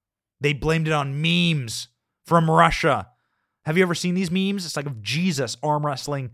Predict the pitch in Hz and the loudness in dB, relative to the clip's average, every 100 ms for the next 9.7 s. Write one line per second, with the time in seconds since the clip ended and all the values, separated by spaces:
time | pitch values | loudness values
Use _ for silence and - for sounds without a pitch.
0 | _ - - 175 175 123 90 85 _ _ | _ -8 -4 -4 -4 -8 -10 -14 _ _
1 | _ _ - 147 151 - 156 143 - _ | _ _ -8 -4 -2 2 2 0 -4 _
2 | _ _ _ _ _ - 208 - 196 170 | _ _ _ _ _ 4 4 4 2 2
3 | - - 135 123 113 156 165 175 202 160 | -4 -4 -4 -4 -6 -6 -4 -2 -2 -2
4 | - 143 117 95 104 151 196 180 190 - | -6 -6 -6 -8 -6 0 2 2 0 0
5 | 220 - - - - 262 - - - - | -4 -6 -14 -12 0 0 0 -20 -16 -14
6 | - 139 147 214 226 226 208 202 190 175 | -12 -10 0 0 4 4 6 4 2 2
7 | 180 151 135 147 131 131 139 139 147 127 | -2 -2 0 0 2 0 0 0 -4 -2
8 | 123 113 110 - 110 107 98 117 123 120 | -2 -2 -4 -8 -8 -8 -6 -8 -6 -6
9 | 110 98 110 104 98 95 | -6 -8 -8 -8 -8 -12